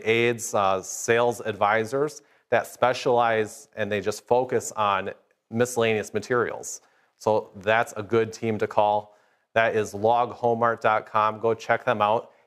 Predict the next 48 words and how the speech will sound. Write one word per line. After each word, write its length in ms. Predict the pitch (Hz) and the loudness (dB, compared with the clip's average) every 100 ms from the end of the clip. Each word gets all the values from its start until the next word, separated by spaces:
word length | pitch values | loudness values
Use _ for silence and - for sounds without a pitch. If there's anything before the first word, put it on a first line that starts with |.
| - | -6
If 100 | 180 | 0
you 80 | |
go 120 | 180 202 | 2 2
to 80 | |
our 140 | 208 156 | 2 2
webpage, 640 | 127 127 131 131 135 - | 0 -2 -2 -2 -2 -4
golden 280 | 117 117 113 | -2 0 0
eagle 160 | 110 | 0
log 220 | 107 110 107 | 2 0 0
homes 220 | 117 104 | -6 0
dot 200 | 110 107 | -2 0
com, 180 | 113 110 | -2 -2
and 80 | |
scroll 260 | 101 - 113 | -6 -2 0
down, 240 | 107 110 | 2 0
there 140 | 113 107 | 0 0
is 120 | 110 | 0
a 40 | |
banner 560 | 98 101 101 107 127 131 - | -2 0 0 2 -2 -4 -10
to 260 | - 104 95 | -4 -2 0
log 300 | 101 101 101 | 0 0 0
home 200 | 107 101 | -2 0
art 160 | 98 | -2
dot 220 | 101 98 - | 0 0 0
com. 340 | 101 101 104 _ _ _ - | 0 0 -4 _ _ _ -4
There 80 | 117 | 0
are 20 | |
a 40 | |
lot 200 | 113 113 | 2 2
of 80 | 110 | -2
terrific 440 | 113 107 107 104 101 | -2 -2 0 -2 -4
miscellaneous 720 | 98 - 101 101 98 92 - | -10 -6 -4 -4 -4 -8 -8
materials, 720 | 90 - 95 95 92 90 - _ _ _ - | -12 -4 -2 0 -2 -4 -14 _ _ _ -12
and 120 | 98 | -6
that's 140 | 98 101 | -4 -4
a 60 | |
great 260 | 95 101 101 | -2 -2 -2
sales 340 | 101 92 92 | -2 -2 -4
team 220 | - 95 | -8 -8
over 200 | 92 90 | -6 -6
there 180 | 87 87 | -4 -4
as 160 | 85 - | -4 -2
well. 380 | 92 78 - - | -2 -2 -6 -6
It 120 | 113 | -2
is 120 | 120 | 0
a 60 | 110 | -2
sister 340 | - 120 113 | -2 -2 -2
company 480 | - 107 101 101 98 | -2 -4 -2 -4 -4